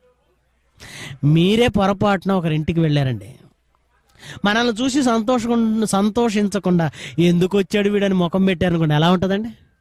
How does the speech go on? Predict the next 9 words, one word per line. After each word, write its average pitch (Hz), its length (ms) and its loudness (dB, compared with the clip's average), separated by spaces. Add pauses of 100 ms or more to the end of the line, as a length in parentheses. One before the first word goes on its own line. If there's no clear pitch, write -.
(880)
ఎలా 185 260 2
ఉంటుంది 165 320 -2
చెప్పండి? 135 340 -8 (460)
మనకు 156 160 2
సామెత 180 400 2
ఉందిలేండి, 165 440 2 (460)
"ఏ 160 280 0
తోచి 214 560 0
తోయనమ్మట 202 800 0